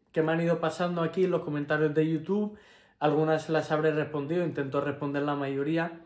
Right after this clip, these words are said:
Y si alguna no la he respondido, la responderé ahora. Así que espero que os guste, espero que os sirva.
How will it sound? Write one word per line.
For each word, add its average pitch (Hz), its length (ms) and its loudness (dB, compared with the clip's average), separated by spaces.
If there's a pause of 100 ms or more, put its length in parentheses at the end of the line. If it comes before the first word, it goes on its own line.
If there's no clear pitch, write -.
(280)
Y 185 140 0
si 220 100 2
alguna 208 340 6
no 196 140 4
la 196 120 8
he - 20 8
respondido, 190 760 0 (320)
la 147 160 4
responderé 131 520 0
ahora. 101 340 -8 (340)
Así 127 240 -2
que 131 80 0
espero 175 260 -2
que 165 80 4
os 143 100 4
guste, 202 640 2
espero 170 360 4
que 147 80 0
os 131 160 0
sirva. 214 560 0